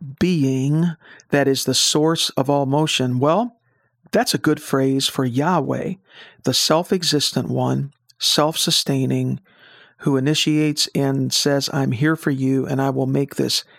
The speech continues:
happen for you." Yahweh or Jehovah, translated in the English sometimes. But God is the prime mover. He moves our heart. He moves us with what's moving him, hopefully. We're open to that and receiving that.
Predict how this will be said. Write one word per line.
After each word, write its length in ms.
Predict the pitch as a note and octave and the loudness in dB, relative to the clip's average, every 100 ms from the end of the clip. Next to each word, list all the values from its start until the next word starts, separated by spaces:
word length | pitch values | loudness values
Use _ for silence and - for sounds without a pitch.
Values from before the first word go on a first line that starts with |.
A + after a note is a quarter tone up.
| _ | _
happen 500 | - D3 - B2+ B2 | -2 -2 0 -2 -2
for 320 | - D3 C#3 | -2 0 2
you." 400 | C#3 B2+ A#2+ D3+ _ | 0 0 -4 -8 _
Yahweh 640 | - C#3 C#3 C#3 C3+ B2+ C3 - - - _ | -4 -2 0 0 0 -2 -6 -10 -20 -20 _
or 480 | - C3+ C3 B2+ C3 _ | -2 2 2 0 -6 _
Jehovah, 680 | - B2+ - C#3+ C#3 C3 C#3+ _ _ _ | -4 -2 0 0 0 -4 -8 _ _ _
translated 760 | - C#3 C3+ - B2+ B2+ C3 - | -4 -2 0 0 0 0 -4 -8
in 140 | - C3+ | -4 -2
the 80 | C3+ | 0
English 380 | C#3+ C3+ C3 | 0 0 -2
sometimes. 640 | - C#3 C3+ C3+ C3 - - - - - - - - | -2 -2 -2 -2 -2 -2 -4 -8 -14 -12 -12 -14 -16
But 160 | - D3+ | -2 0
God 260 | F3+ A3 G#3+ | 2 0 0
is 200 | E3+ D3+ | 0 0
the 80 | |
prime 280 | D3+ E3+ C#3+ | -2 0 0
mover. 360 | C3+ C#3+ D#3 F3 | 0 0 0 -2
He 180 | C#3 C#3+ | -2 0
moves 400 | C#3 D3 G3+ - | 2 2 0 0
our 120 | A#3 | -2
heart. 460 | F#3+ D3+ C#3 F3 _ _ _ | 2 2 2 0 _ _ _
He 200 | _ F3 | _ -2
moves 420 | D3 D3 G#3+ A3+ E3 | 0 2 2 2 2
us 340 | C#3+ C3+ - | 2 0 -4
with 300 | D3 D3+ C#3+ | -2 -2 -2
what's 480 | C3+ D#3 E3+ - - | 0 0 0 -2 -2
moving 500 | C#3+ D3+ D#3 C#3+ C#3 | 0 2 0 0 -2
him, 460 | A#2+ F3+ G3 C#3 | 0 0 0 0
hopefully. 720 | B2+ C3 C#3 - B2+ B2+ D3 D#3+ - | -2 -2 -4 -2 0 2 0 -2 -8
We're 260 | - C#3+ C3+ | -4 -2 0
open 240 | C#3 C#3 | 0 -2
to 120 | C3 | -2
that 200 | C3 C#3 | 0 0
and 140 | D3 C#3+ | 0 0
receiving 500 | C3 - C3+ C#3 C3+ | -2 0 0 -2 -2
that. 380 | C3 C3 D3+ | -2 -2 -4